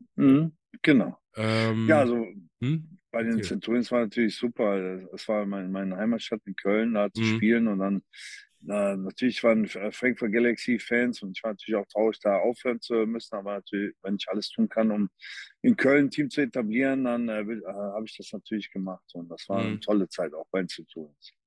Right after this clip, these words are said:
Speaker 2: Da fällt mir grad, sehe ich grad mal eine Frage, äh, hast du dich im Nachhinein geärgert, äh, dass du gewechselt bist, weil Frankfurt Galaxy stand ja dann zweitausendsieben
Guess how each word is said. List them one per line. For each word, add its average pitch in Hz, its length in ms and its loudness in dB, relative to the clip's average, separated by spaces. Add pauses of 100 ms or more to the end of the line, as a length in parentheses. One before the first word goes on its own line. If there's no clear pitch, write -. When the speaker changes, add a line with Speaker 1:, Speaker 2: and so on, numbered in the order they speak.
(840)
Speaker 2:
Da 104 260 0 (160)
fällt 143 180 2
mir 123 80 2
grad, 120 180 0
sehe 107 200 -2
ich 135 60 -2
grad 113 160 -4
mal 113 60 -2
eine 107 100 -2
Frage, 107 800 0 (300)
äh, 92 80 -10
hast 95 320 -2
du 135 40 2
dich 123 340 0
im 107 180 0
Nachhinein 127 440 2
geärgert, 135 720 -2 (720)
äh, 117 320 0
dass 123 240 -2
du 120 340 0
gewechselt 110 600 -2
bist, 180 320 -2
weil 110 160 2
Frankfurt 127 400 -6
Galaxy 120 300 -2
stand 131 180 -2
ja 127 60 0
dann 113 160 0
zweitausendsieben 117 800 0